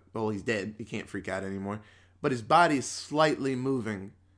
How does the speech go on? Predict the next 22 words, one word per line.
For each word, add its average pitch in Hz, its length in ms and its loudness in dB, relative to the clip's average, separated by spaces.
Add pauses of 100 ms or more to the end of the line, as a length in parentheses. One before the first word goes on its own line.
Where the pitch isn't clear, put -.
(260)
And 120 120 -8
so 147 100 -2
you 147 140 4
realize 156 520 4
all 156 140 2
the 160 100 -2
roaches 156 360 0
went 143 140 -4
inside 135 340 0
of 127 80 0
his 113 120 -6
body. 110 420 0 (480)
And 120 140 0
hands 180 320 0
down, 143 360 2 (360)
the 151 140 0
best 143 580 4 (680)
scene 135 800 -2 (360)
of 123 360 4
this 147 320 2
movie, 120 640 0 (800)
uh, 113 260 2